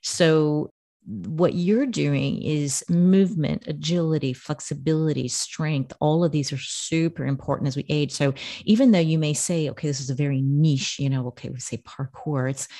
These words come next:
it is so broad <laughs> and so important to the majority of the population that's aging. And of course, our population is aging at a very fast rate. That, you know, this is one of the reasons I really wanted to have you on here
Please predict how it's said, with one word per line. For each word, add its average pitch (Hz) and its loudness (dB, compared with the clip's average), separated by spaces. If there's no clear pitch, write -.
it 180 4
is 190 2
so 202 0
broad 147 0
<laughs> - 0
and 170 4
so 156 4
important 156 2
to 165 2
the 143 0
majority 147 2
of 139 -2
the 135 -2
population 139 -2
that's 135 -2
aging. 175 2
And 143 0
of - -10
course, - -6
our 127 -6
population 135 -6
is 135 -12
aging 135 -4
at 139 -6
a 131 -8
very 139 -6
fast 139 -8
rate. 143 -2
That, 139 0
you 151 2
know, 143 2
this 139 -4
is 151 -2
one 151 0
of 147 2
the 151 2
reasons 147 2
I 143 2
really 151 4
wanted 143 0
to 131 -4
have 135 -4
you 139 -2
on 160 2
here 143 2